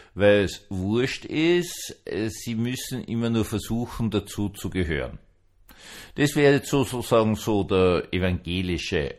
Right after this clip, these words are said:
Ansatz und das ist Kirche und das ist Einheit. Mir gefällt das sehr gut, aber ich muss Ihnen jetzt ganz ehrlich sagen, ich bin halt evangelisch. Vielleicht gefällt's mir ja nur deswegen, weil ich evangelisch bin.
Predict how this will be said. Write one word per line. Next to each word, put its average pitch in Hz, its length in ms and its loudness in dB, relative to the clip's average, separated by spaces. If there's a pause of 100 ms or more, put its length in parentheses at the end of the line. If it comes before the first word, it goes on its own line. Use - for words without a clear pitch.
(100)
Ansatz 123 720 0
und - 260 -4 (100)
das 92 280 2
ist - 300 -14
Kirche 123 560 0 (680)
und 107 160 0
das 113 160 2
ist - 320 -10 (360)
Einheit. 90 800 2 (560)
Mir 135 260 4
gefällt 120 500 2
das 101 120 4 (100)
sehr 78 200 -2
gut, 135 380 0 (100)
aber 95 920 4 (380)
ich 107 80 0
muss 110 260 4
Ihnen 113 120 2
jetzt 107 180 0
ganz 98 240 0
ehrlich 113 260 -2
sagen, 113 140 -2
ich 101 80 -2
bin 113 200 0
halt 107 160 0
evangelisch. 98 640 -2 (1200)
Vielleicht 110 240 6
gefällt's 120 300 4
mir 127 120 2
ja 117 60 4
nur 117 140 4
deswegen, 113 420 0
weil 104 140 6
ich 95 140 -2
evangelisch 101 640 0
bin. 73 200 -8